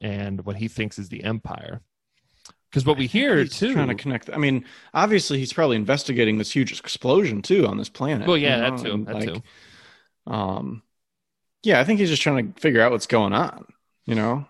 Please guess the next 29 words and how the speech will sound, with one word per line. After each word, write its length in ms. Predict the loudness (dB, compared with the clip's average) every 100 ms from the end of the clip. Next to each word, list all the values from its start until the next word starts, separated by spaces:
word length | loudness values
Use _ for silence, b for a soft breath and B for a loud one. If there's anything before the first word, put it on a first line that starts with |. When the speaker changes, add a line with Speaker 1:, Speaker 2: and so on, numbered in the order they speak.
| _
Speaker 1:
Yeah. 200 | -10 -10
Speaker 2:
I 320 | -12 _ _
feel 120 | 2
like 140 | 2 2
he 260 | 0 2
realizes 520 | 2 4 4 4 2 -6
there's 160 | -4
something 300 | -2 0 0
going 260 | 2 4 4
on 200 | 4 2
that's 140 | 0 0
outside 500 | 0 0 -2 2 2
of 220 | 0 -2
the 160 | -4 -4
Republic's 460 | -2 -2 -2 -4
control 400 | -6 -4 0 2
right 220 | 2 -2
now. 300 | -4 -8 -10 -12 _ _
Speaker 1:
Mm. 220 | -20 -20 _ _ _ _
Speaker 2:
He 80 | -6
doesn't 220 | -4 0
know 100 | 2
what 140 | 2 2
it 100 | 4
is. 500 | 4 2 -6 -12 _ _ _ _
Speaker 1:
And 100 | -8
they 100 | -6
mentioned 500 | -4 -4 -4 -6 -6
that, 300 | -8 -10 -14